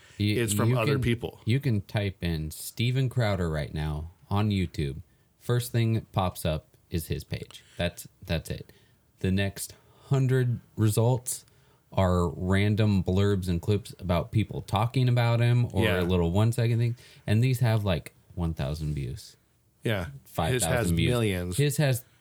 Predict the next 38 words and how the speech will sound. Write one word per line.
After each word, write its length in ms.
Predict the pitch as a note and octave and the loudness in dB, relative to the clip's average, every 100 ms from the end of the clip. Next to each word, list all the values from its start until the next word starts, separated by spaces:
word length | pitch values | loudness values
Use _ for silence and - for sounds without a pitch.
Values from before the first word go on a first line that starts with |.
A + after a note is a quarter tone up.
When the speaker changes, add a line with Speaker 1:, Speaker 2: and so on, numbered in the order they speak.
| - | -2
Speaker 1:
three 200 | C3+ B2+ | 0 0
point 300 | B2+ A#2 - | 2 0 0
five 300 | - G#2 F#2+ | -2 0 2
million 500 | F#2+ G2+ A2 G#2 F#2+ | 4 6 4 4 4
views, 540 | F#2 G#2+ F#2+ E2 E2+ - | 4 4 4 2 -2 -6
and 200 | - F#2 | -2 0
it's 260 | F#2+ - - _ | 0 -2 -8 _
a 100 | F#2+ | 0
hundred 380 | F2+ A2+ G#2 F#2+ | 2 2 2 0
results 480 | F#2 F2+ E2+ E2+ - | 0 -2 -2 -4 -4
down 220 | F2+ E2 | -4 -2
the 60 | D#2 | -4
page. 440 | - - - - - | -6 -6 -10 -16 -6
Speaker 2:
And 140 | C#3 | -2
the 80 | B2+ | 0
Speaker 1:
You 200 | A2+ B2 | 0 2
Speaker 2:
demo- 60 | D3 | 4
Speaker 1:
can, 200 | F3 D#3 | 2 2
you 160 | B2+ D#3 | 2 4
can 160 | F3+ | 4
even 260 | D#3 D3 C#3+ | 4 4 2
get 160 | C#3 C#3 | 2 2
even 200 | C#3+ C3 | 2 2
more 300 | G2 B2 F3 | 2 2 0
specific 720 | - A2+ - F#2 - F#2 - | -4 -6 -4 -4 -2 -4 -4
'cause 160 | A2 | -4
he 100 | G#2+ | -2
does 180 | G2+ F#2+ | -2 -2
Change 300 | - A2 G#2+ | -2 -2 0
My 100 | G#2 | -2
Mind. 280 | G#2+ A#2 D3 D3 _ _ | 0 0 -2 -4 _ _
Type 200 | C3+ B2 | -4 -2
in 100 | B2 | -2
Steven 300 | A#2+ C3+ B2+ | -2 0 0
Crowder, 280 | A#2 C#3 B2+ | 0 0 0
Change 280 | A2+ C3 B2+ | 0 0 0
My 100 | B2 | 0
Mind, 360 | B2 C3 D3+ | 2 2 0